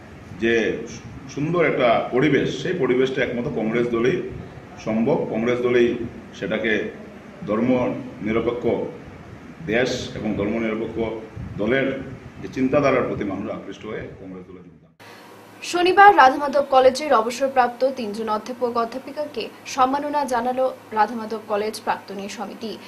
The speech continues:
Speaker 2: এদিন কলেজ প্রেক্ষাগৃহে প্রাক্তনী সমিতির সভাপতি দেবাশিস সোমের পৌরোহিত্যে আয়োজিত সংবর্ধনা অনুষ্ঠানে অবসরপ্রাপ্ত অধ্যাপক যথাক্রমে ডক্টর প্রভাত কুমার সিনহা, ডক্টর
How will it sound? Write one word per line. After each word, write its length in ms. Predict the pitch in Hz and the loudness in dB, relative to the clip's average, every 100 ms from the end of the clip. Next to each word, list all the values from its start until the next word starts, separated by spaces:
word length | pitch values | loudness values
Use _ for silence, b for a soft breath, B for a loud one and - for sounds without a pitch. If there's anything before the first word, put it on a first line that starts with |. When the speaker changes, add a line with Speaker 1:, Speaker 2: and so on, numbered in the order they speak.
| B B | B B
Speaker 2:
এদিন 300 | 240 254 240 | -4 -2 4
কলেজ 320 | 262 277 277 | 4 4 2
প্রেক্ষাগৃহে 580 | 277 269 302 277 277 294 | -4 -4 -4 -8 -8 -4
প্রাক্তনী 480 | 240 202 - 220 220 | 0 0 -2 -8 -8
সমিতির 420 | 233 214 208 226 | -8 -8 -6 -6
সভাপতি 540 | - 226 240 240 240 | -8 -12 -10 -10 -8
দেবাশিস 460 | 233 233 262 294 285 | -4 -2 -2 -4 -10
সোমের 340 | - 254 254 254 | -6 -4 -4 -4
পৌরোহিত্যে 560 | 202 196 196 208 208 208 | -4 -6 -8 -8 -2 2
আয়োজিত 400 | 196 202 - 202 | 2 0 -6 -8
সংবর্ধনা 680 | 226 220 226 240 247 214 | -6 -8 -8 -8 -6 -4
অনুষ্ঠানে 480 | 208 240 - 269 180 - B B | -4 -6 -8 -8 -8 -10 B B
অবসরপ্রাপ্ত 720 | 247 285 320 302 294 277 277 | 0 0 -6 -2 2 2 2
অধ্যাপক 460 | 233 202 240 220 226 | 0 0 -6 -8 -8
যথাক্রমে 520 | 220 196 202 208 208 | -6 -8 -8 -6 -6
ডক্টর 360 | 202 196 - 214 220 | -4 -6 -6 -8 -6
প্রভাত 280 | 220 233 254 | -8 -8 -12
কুমার 220 | 262 254 | -6 -4
সিনহা, 440 | 254 - 240 240 247 B B B | -4 -6 -6 -6 -8 B B B
ডক্টর 300 | 240 233 233 | -4 -2 -6